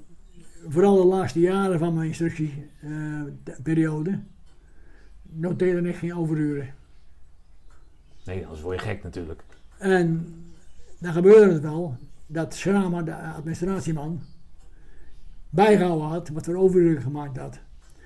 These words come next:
Speaker 1: En dan stond ik vrijdagavond in de kantine en gaf hij me een envelop. Hij zei, "Joop, dat zijn je overuren."
Speaker 2: Dan kreeg je betaald?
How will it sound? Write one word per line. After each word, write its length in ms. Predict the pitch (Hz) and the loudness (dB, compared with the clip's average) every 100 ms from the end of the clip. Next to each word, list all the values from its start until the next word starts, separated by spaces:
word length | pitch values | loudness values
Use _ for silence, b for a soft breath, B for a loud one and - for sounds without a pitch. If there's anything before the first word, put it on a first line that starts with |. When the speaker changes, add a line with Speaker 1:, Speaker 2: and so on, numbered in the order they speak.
| b b b | b b b
Speaker 1:
En 200 | - 196 | -2 -2
dan 80 | 180 | 0
stond 200 | 196 170 | 0 2
ik 80 | |
vrijdagavond 640 | 165 185 175 160 196 185 156 | 0 0 0 0 0 0 0
in 60 | |
de 60 | 160 | -2
kantine 320 | 143 208 190 190 143 | 0 2 2 0 -6
en 80 | 151 | -4
gaf 160 | 185 190 | -4 -2
hij 100 | 170 | 0
me 80 | |
een 60 | 175 | 0
envelop. 300 | 165 190 202 | 2 2 2
Hij 80 | - | -2
zei, 140 | 160 | 0
"Joop, 300 | 170 202 208 - - - | 4 6 4 -2 -18 -16
dat 160 | 160 | -10
zijn 140 | 185 185 | -6 -4
je 100 | 180 | 2
overuren." 560 | 185 175 170 147 131 - - - - - - - - - - | 4 6 6 4 -2 -10 -20 -20 -20 -20 -20 -18 -16 -16 -18
Speaker 2:
Dan 140 | - 165 | -12 -2
kreeg 180 | 202 | -2
je 60 | 196 | -2
betaald? 420 | 196 208 107 - | 6 6 6 -2